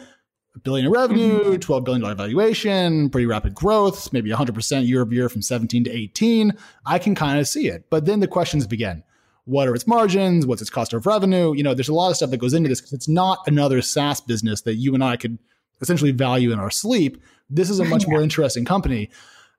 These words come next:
Speaker 1: And, uh, I, I'm kind of dying to read the numbers.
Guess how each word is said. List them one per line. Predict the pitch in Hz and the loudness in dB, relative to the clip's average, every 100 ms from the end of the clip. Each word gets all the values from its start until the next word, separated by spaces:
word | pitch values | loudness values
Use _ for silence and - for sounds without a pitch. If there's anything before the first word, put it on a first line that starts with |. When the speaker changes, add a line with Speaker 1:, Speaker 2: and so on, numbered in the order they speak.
| _ | _
Speaker 1:
And, | 156 175 170 165 165 | 0 2 2 2 2
uh, | 170 160 151 - | 4 2 0 -2
I, | 139 139 160 | -4 0 0
I'm | 156 143 | 2 -2
kind | 123 160 | -2 -2
of | 214 135 | -2 0
dying | 123 123 143 143 | 0 2 2 2
to | 147 | 2
read | 131 110 107 | 0 0 -2
the | 117 | 0
numbers. | 160 104 - | 0 -2 -8